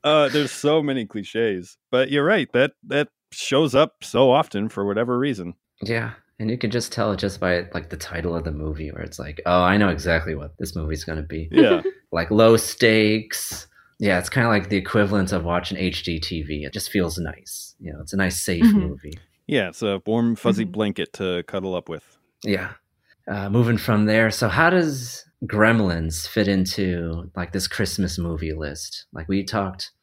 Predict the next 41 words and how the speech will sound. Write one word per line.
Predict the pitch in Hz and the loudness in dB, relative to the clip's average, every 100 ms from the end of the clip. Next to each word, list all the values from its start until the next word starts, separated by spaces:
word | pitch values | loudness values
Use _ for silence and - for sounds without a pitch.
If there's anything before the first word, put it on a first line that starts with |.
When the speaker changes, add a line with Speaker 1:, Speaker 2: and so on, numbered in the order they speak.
| _ 101 | _ -4
Speaker 2:
at | 104 98 | -2 0
length | 98 95 | 0 -2
about | 90 90 85 85 82 - - _ _ - | -2 -2 -2 -2 -6 -10 -16 _ _ -10
the | |
tropes | - 117 104 98 - | 0 4 4 2 -6
that | 110 90 | -4 -4
are | 90 | -4
common | - 95 92 90 | -2 0 0 0
now | 87 85 82 82 82 _ _ | -2 -4 -4 -6 -12 _ _
in, | - 87 | -10 -8
like, | 82 80 | -6 -8
these | - | -8
Christmas | - 139 - 117 - | -2 -2 -2 -6 -4
movies. | 110 104 101 98 98 - _ _ _ | -4 -2 -2 -4 -6 -12 _ _ _
So | - 104 90 87 87 95 82 82 | -8 -4 -2 -2 -4 -6 -6 2
dialing | 123 143 151 143 | 4 6 4 2
the | 110 | -2
clock | - 110 101 - | -2 -2 -4 -4
back | 107 98 95 | 0 0 0
to | 101 | -2
nineteen | 90 90 - 85 | -2 -2 -6 -8
eighty-four, | 82 78 80 92 87 82 80 80 - _ _ | -6 -8 -8 -6 -4 -2 -4 -8 -14 _ _
how | - 135 | -6 -2
does | 233 180 | -2 0
Gremlins | 123 202 175 139 - - - | 0 0 0 -2 -4 -10 -6
fit | 135 | 0
in | 185 190 | 2 2
this? | 85 - | -2 -4
Because, | 113 120 110 | -2 0 0
like, | 113 | 0
it | 117 | 2
is | 151 165 - | 4 2 0
Christmas | 143 135 139 113 110 | 0 0 0 -4 -4
adjacent | 92 104 - - 90 123 - _ _ _ _ _ | 0 0 0 -2 -6 -6 -10 _ _ _ _ _
and | 98 95 92 | -2 0 2
it | 101 | 2
is | 120 - | 2 2
set | 127 | 0
during | 117 104 | 0 -2
Christmas, | 92 139 151 110 95 - | 0 0 0 -4 -4 -4
but | 92 82 82 | -4 -4 -6